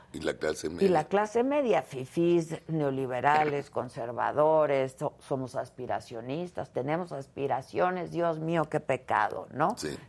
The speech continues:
Speaker 2: Tener una aspiración en la vida. Este, tú eres publicista y tú has asesorado a muchos
Speaker 1: Sí,
Speaker 2: políticos, ¿no?
Speaker 1: sí.
Speaker 2: En, eh, no solamente en cómo se ven, y cómo, sino en sus discursos y en su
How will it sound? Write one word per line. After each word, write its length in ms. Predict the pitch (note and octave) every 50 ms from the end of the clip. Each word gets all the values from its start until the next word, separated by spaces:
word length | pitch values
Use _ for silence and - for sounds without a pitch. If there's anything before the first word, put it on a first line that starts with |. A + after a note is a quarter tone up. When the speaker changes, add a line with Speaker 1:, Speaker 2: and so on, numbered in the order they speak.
| -
Speaker 2:
Tener 360 | - D#3 B2+ C#3+ D3+ D3 D3 D3
una 240 | D3 C#3+ C3+ B2
aspiración 800 | A#2 - - - B2+ B2 - G#2+ A2 - - C#3+ C3 C3 C3+ C3+
en 180 | C3+ C3+ B2 A#2
la 140 | A2+ A#2+ A#2+
vida. 480 | C3+ C3+ C3+ C#3 B2+ A#2 A#2 - - - - - - - C3 A#2 - -
Este, 1080 | - D3+ D3 C#3+ C#3 C3+ B2+ - - - - - D#3 C#3+ C3+ C3 B2+ B2+ B2 B2 B2+ B2 - - - - - - _ _ _ _ _ _ - - - - _ _ _ - F3+ -
tú 120 | - C4+
eres 200 | D#4+ E4 E4 D#4+
publicista 880 | - - C#4 A3+ A3 G3+ F#3+ - - B3+ C#4 - - - D#3+ - - -
y 140 | - - E3
tú 280 | - - - B3 D4+ D#4+
has 200 | C#4+ C4 - A#3+
asesorado 760 | G#3+ F3+ - E3+ D#3 D3 - D#3 D3 C#3+ D3 D3 C#3+ C3+
a 60 | C3 C3
muchos 340 | B2 A#2 A#2 - - A#2 -
Speaker 1:
Sí, 40 | -
Speaker 2:
políticos, 680 | - F#2 F2+ - - - - - A#2 A#2 - - - - - - -
¿no? 140 | - G#3+ -
Speaker 1:
sí. 60 | - - - - - - - - _ -
Speaker 2:
En, 440 | - F3 F3 F3 F3 E3+ E3 E3
eh, 180 | E3 D3 A2+ - -
no 160 | F3+ F3 F#3+
solamente 600 | G3 - G#3+ G#3+ G#3+ G3 F#3 F3 F3+ F#3 F3+ F#3
en 120 | F3+ D#3+ D#3
cómo 320 | - - E3 D#3 E3+ D#3+
se 160 | D3+ - C#3+
ven, 240 | B2 C3 C#3 D3 C#3+
y 60 | B2
cómo, 160 | - C3+ C3 - G3 - - - - - _
sino 380 | - - C#3+ A#2+ B2+ B2+ B2 - -
en 200 | D3 C#3+ C3+ A#2+
sus 300 | - - C3 B2+ A#2 A2+
discursos 1000 | B2 B2+ A2+ G#2 - - - C#3+ D3+ D3 C#3 C3+ B2+ - - - C#2+ F2+ - G2
y 80 | G2
en 140 | G#2+ A2 A2
su 240 | - - G#2 A2+